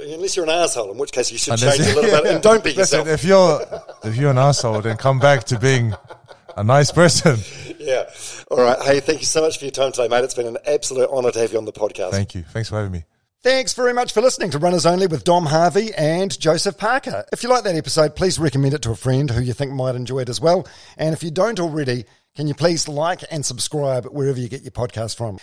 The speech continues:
Speaker 1: Thanks very much again to the sponsor of this episode, the Huawei Watch G T Runner. The Huawei Watch G T Runner. You can buy these things at P B Tech, Noel Leeming, and J B Hi-Fi.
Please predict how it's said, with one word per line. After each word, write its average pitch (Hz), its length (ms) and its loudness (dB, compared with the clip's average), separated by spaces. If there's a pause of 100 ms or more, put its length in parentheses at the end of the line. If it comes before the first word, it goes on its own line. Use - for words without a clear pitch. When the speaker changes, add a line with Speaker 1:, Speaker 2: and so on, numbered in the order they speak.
Speaker 1:
Thanks 277 280 0
very 269 160 -4
much 254 200 -4
again 233 140 -10
to 185 80 -8
the 147 60 -10
sponsor 233 380 0
of 165 80 -2
this 151 160 -2
episode, 160 420 0
the 165 120 0
Huawei 165 600 0
Watch 147 420 -4
G 156 220 -4
T 147 220 -4
Runner. 131 380 0 (540)
The 120 80 -6
Huawei 165 540 0
Watch 160 280 -4
G 151 120 -6
T 143 160 -6
Runner. 135 220 -2
You 139 120 -6
can 143 120 -8
buy 165 160 2
these 147 180 -4
things 131 160 -6
at - 100 -14
P 156 160 -10
B 147 120 -12
Tech, 135 240 -8 (340)
Noel 170 240 0
Leeming, 127 320 -2 (320)
and 139 140 -8
J 143 160 0
B 135 100 -6
Hi-Fi. 127 600 -2